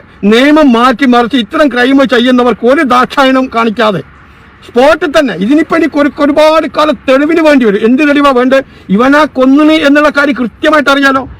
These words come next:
ഇനി ഇവനെ കൊണ്ടുവരും തെളിവിന്. അത് കൊന്നത് എങ്ങനെയാ, എവിടെ ഇട്ടിട്ടാക്കിയത്, അത് കാണിച്ചു കൊടുക്കാൻ വേണ്ടി.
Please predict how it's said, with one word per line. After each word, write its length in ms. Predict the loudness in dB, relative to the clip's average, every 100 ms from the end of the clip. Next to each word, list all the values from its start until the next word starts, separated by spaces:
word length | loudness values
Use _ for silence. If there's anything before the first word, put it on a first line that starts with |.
| -2
ഇനി 100 | 2
ഇവനെ 160 | 2 2
കൊണ്ടുവരും 380 | 0 0 0 0
തെളിവിന്. 340 | 0 0 0 -2
അത് 120 | -4
കൊന്നത് 380 | -2 -2 0 0
എങ്ങനെയാ, 360 | 0 0 -2 -4 -14 -2
എവിടെ 200 | -2 0
ഇട്ടിട്ടാക്കിയത്, 560 | 0 -2 -2 -4 -2 -2
അത് 160 | 0 0
കാണിച്ചു 320 | -2 -2 0
കൊടുക്കാൻ 320 | 0 0 -2
വേണ്ടി. 220 | -2 -6